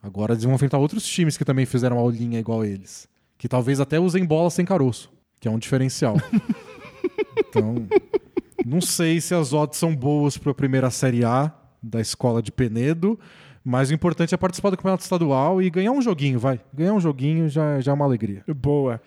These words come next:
Speaker 2: E se não tiver a escola de, de Penedo, tem muitas outras coisas pra você apostar na K T O. É só dar um pulo lá. Tem sempre algum jogo acontecendo e você pode ter um bônus no seu primeiro depósito usando o cupom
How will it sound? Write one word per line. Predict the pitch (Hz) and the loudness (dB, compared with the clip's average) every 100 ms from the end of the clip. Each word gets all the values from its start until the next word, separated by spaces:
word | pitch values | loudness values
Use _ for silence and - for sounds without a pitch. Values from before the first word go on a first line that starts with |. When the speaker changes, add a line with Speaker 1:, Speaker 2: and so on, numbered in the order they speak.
| - | -8
Speaker 2:
E | 143 | -6
se | 254 | -4
não | 311 | -2
tiver | 294 226 151 185 175 | 0 -2 0 0 2
a | 151 | 2
escola | 156 139 - - 156 151 | 0 0 -6 0 0 2
de, | 139 147 143 | 2 0 0
de | 147 | 0
Penedo, | - 226 185 202 | 0 2 2 0
tem | 247 | 0
muitas | 240 208 233 247 240 | -2 -2 0 0 0
outras | 214 226 | 0 -2
coisas | - 180 | 0 0
pra | 190 | 0
você | 175 | 0
apostar | 175 180 - 165 | 0 0 0 0
na | 165 | 0
K | 165 | -2
T | - 147 | 0 2
O. | 127 135 - - - | 2 -2 -6 -20 -10
É | - | -4
só | 127 156 | -2 0
dar | 160 | -2
um | 160 | -2
pulo | - 156 135 | 0 0 2
lá. | 131 135 - - - | 2 0 -4 -10 -2
Tem | 143 | 0
sempre | 127 - 160 156 147 160 143 | 0 0 0 2 2 0 0
algum | 139 139 147 143 220 | -2 0 0 2 0
jogo | 190 147 175 | 2 2 0
acontecendo | 160 160 143 123 151 156 160 - | 0 0 0 0 0 2 0 -2
e | 160 | -2
você | 143 160 | -2 -2
pode | - 143 131 | -2 -4 -2
ter | 156 | -2
um | 156 131 | -2 -4
bônus | 120 180 214 180 127 | -2 0 2 0 0
no | |
seu | 139 | 0
primeiro | 143 151 147 | 0 2 2
depósito | 143 - 131 127 139 | 0 0 -2 0 -2
usando | 139 | 0
o | 135 | 0
cupom | - - 135 | -2 -2 -2